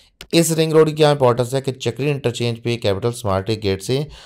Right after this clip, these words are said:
approximate दो किलोमीटर के फासले पे है, तो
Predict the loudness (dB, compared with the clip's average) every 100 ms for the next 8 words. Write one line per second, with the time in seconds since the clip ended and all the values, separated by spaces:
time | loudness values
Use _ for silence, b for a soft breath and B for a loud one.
0 | B -4 2 2 2 -2 0 2 2 2
1 | 2 2 -2 -2 -4 -4 -2 -2 -2 -4
2 | -2 -4 -4 B B -2